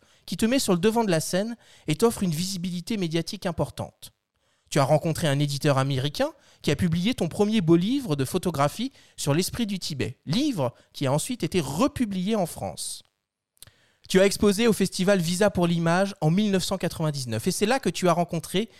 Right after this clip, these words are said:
Hervé de la Martinière et le photographe Olivier Folmy. Tous les trois, vous avez décidé de faire un livre en commun, Himalaya bouddhiste. Depuis, tu as publié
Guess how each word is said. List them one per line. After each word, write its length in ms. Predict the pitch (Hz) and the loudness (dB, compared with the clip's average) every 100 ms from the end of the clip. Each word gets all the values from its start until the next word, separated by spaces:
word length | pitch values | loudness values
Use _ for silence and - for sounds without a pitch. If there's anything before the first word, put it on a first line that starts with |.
| - - | -10 0
Hervé 300 | 170 170 220 | 0 2 2
de 80 | 175 | 2
la 80 | |
Martinière 600 | 156 180 - 151 143 165 - - - | 2 0 -2 -2 0 -2 -4 -10 0
et 80 | |
le 80 | 147 | 0
photographe 500 | 139 185 170 170 190 | 2 2 2 2 0
Olivier 300 | 165 151 143 | 0 0 -2
Folmy. 420 | 143 127 98 82 _ _ _ | -2 -2 -4 -10 _ _ _
Tous 120 | - 247 | 2 4
les 120 | 226 | 4
trois, 400 | - 170 190 - _ | 2 2 2 0 _
vous 120 | 156 147 | -4 0
avez 180 | 147 | 0
décidé 400 | 147 175 165 170 | 0 -2 0 0
de 60 | 165 | 2
faire 180 | - 147 | 2 0
un 100 | 131 | 0
livre 220 | 175 175 | 0 -2
en 80 | 143 | -2
commun, 340 | - 117 110 - _ _ | -2 -4 -4 -8 _ _
Himalaya 580 | 175 165 151 131 139 165 _ - | -4 0 2 2 0 -4 _ -10
bouddhiste. 640 | 127 110 87 - - - _ _ _ _ _ - - | -6 -6 -8 -10 -12 -20 _ _ _ _ _ -20 0
Depuis, 360 | 185 196 233 269 | 2 2 2 0
tu 180 | - 196 | 2 2
as 60 | |
publié 500 | - 202 180 175 220 | 2 0 0 -2 -2